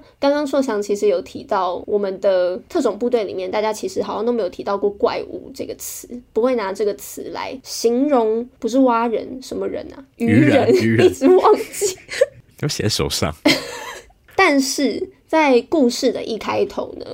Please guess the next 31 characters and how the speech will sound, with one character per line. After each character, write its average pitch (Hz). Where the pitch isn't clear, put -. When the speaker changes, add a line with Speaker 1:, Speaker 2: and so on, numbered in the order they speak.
Speaker 1:
我 -
们 -
知 254
道 240
应 254
该 269
是 247
那 254
个 240
插 226
画 233
家 185
在 202
说 214
这 208
个 -
故 202
事 -
嘛， -
那 -
个 202
从 202
前 202
从 196
前 -
的 -
那 -
个 -
旁 -
白。 -
Speaker 2:
嗯。 82